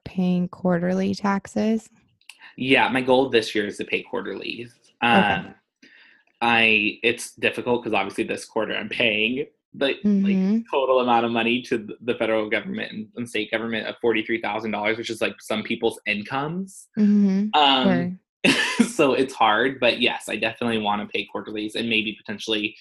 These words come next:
Speaker 2: you know, certain years get some money back because you, I paid too much into the quarterly. So we'll see.
Speaker 1: Yeah, yeah. So for people that don't know what quarterly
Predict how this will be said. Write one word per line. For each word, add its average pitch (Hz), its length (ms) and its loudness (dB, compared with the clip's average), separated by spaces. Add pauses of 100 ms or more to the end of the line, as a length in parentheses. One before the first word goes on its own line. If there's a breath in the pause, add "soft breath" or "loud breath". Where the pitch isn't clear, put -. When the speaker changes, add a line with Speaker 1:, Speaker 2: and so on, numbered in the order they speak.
(220 loud breath)
Speaker 2:
you 123 80 -2
know, 98 120 -2
certain 110 280 -4
years 104 220 -2
get - 220 -6
some 104 160 -6
money 95 260 -8
back 98 200 -6 (160)
because 95 280 -12
you, - 100 -12 (120)
I 101 120 -6
paid 95 240 -8
too 113 140 -6
much - 240 -10
into - 320 -16
the - 140 -16
quarterly. - 400 -16
So - 180 -18
we'll 98 100 -10
see. - 320 -18 (420)
Speaker 1:
Yeah, 226 420 4
yeah. 233 220 4
So 226 200 0
for 226 140 -4
people 240 300 0
that 214 260 -2
don't 180 320 2
know 180 260 2
what 180 340 -2
quarterly 175 720 0